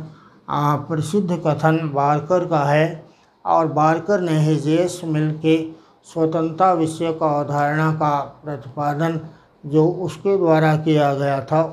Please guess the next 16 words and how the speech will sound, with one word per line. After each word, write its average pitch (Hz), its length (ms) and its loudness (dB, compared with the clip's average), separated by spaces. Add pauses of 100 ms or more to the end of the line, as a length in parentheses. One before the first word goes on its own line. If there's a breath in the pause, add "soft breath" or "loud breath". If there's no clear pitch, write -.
उसकी 170 340 -4
आलोचना 156 640 0
करते 143 440 -2
हुए 139 220 -2
कहा 151 340 -2 (560 loud breath)
कि 160 100 2
जेएस 170 460 2
मिल 160 340 0
खोखली 165 420 -2
स्वतंत्रता 165 600 -4
का 160 240 -4
पैगंबर 156 680 0
है, 156 180 0 (500 loud breath)
क्योंकि 175 360 0 (120)
इसके 160 340 0
अंतर्गत 170 760 0